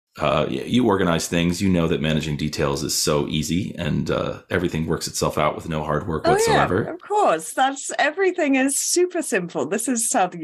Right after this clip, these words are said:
Speaker 2: universe works. Uh-huh.
Speaker 1: Right. So, you know, that was definitely a learning experience, but, uh, it wasn't a disaster, and it's happening again. So.
Speaker 2: All right. <laughs> That's good. So I, you've mentioned that someone wanted to run a chamber festival who you contacted, but why did you want to run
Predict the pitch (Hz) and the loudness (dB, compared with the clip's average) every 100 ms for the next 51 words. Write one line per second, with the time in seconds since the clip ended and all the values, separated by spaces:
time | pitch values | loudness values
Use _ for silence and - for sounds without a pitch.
0 | 147 101 120 113 - 90 - - 123 117 | -2 2 2 0 0 0 -2 -6 -6 -2
1 | - 170 - _ _ _ _ _ 123 80 | 0 0 -6 _ _ _ _ _ -2 -2
2 | - - _ - 107 90 82 80 110 80 | -4 -16 _ -2 2 2 2 -2 -2 2
3 | 147 151 110 131 - 107 95 87 101 87 | 2 2 2 2 0 0 2 2 2 0
4 | 73 - 80 92 170 - 95 85 - - | -4 -2 0 0 -2 -2 0 0 -2 -2
5 | 82 82 82 85 98 85 110 113 107 98 | 2 2 2 0 0 2 2 0 -4 -2
6 | 85 82 85 - 123 101 90 90 95 95 | 0 2 2 0 0 0 2 0 0 -4
7 | 98 110 127 - - _ _ - - 60 | -2 -2 -2 -4 -16 _ _ -10 -6 -6
8 | - _ _ _ _ _ _ - 214 277 | -8 _ _ _ _ _ _ -12 -6 0
9 | 359 240 - 254 262 269 - - - 277 | 2 0 -2 -2 0 -2 -6 -10 -2 0
10 | 196 - - - - - - 320 302 294 | 0 -2 -6 -10 -10 -14 -4 0 2 0
11 | - - 277 302 262 180 - - 254 277 | -4 0 2 2 0 -4 -18 -6 -4 0
12 | 320 359 320 269 208 269 254 220 185 254 | 0 2 2 2 2 2 4 2 2 2
13 | 311 262 233 - 208 196 185 170 165 165 | 2 2 0 0 2 4 2 0 -2 -2
14 | 175 160 139 143 - 165 156 156 165 151 | -4 -4 -2 -2 -2 0 0 2 2 0
15 | 147 175 160 165 165 175 202 160 180 226 | 0 -2 0 0 -2 0 0 0 2 2
16 | 294 233 170 156 233 240 196 139 - 151 | 0 -2 -6 -2 0 2 2 -2 -2 -4
17 | 123 85 87 | -2 -2 -4